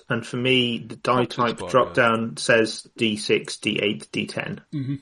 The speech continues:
Speaker 2: Yeah, yeah, it's fancier on here, I can tell you. None of your useful working functional
Speaker 1: <laughs>
Speaker 2: options.
Speaker 1: Yeah.
Speaker 2: Uh, right, so I'm gonna have to open this, uh,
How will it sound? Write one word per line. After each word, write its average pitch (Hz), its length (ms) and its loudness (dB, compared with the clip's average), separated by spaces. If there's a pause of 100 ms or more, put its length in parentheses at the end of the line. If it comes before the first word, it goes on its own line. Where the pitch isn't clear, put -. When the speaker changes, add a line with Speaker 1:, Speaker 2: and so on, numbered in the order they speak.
Speaker 2:
Yeah, 101 340 -10 (340)
yeah, 104 200 -10
it's 90 280 -12
fancier 120 580 -6
on 101 140 -6
here, 107 260 -2
I 110 100 -2
can 95 160 -10
tell 92 180 -6
you. 92 180 -8 (120)
None 110 220 -6
of 104 60 -4
your 101 200 -4
useful 92 720 -10 (840)
working 95 500 -10 (200)
functional 113 520 0
Speaker 1:
<laughs> 90 100 -6
Speaker 2:
options. 175 520 2
Speaker 1:
Yeah. - 540 0 (1400)
Speaker 2:
Uh, 98 680 2 (1700)
right, 87 280 -8
so - 160 -6
I'm 95 80 -8
gonna 95 140 -8
have 92 140 -10
to 92 120 -6
open 87 240 -8
this, - 520 -6
uh, 78 340 -8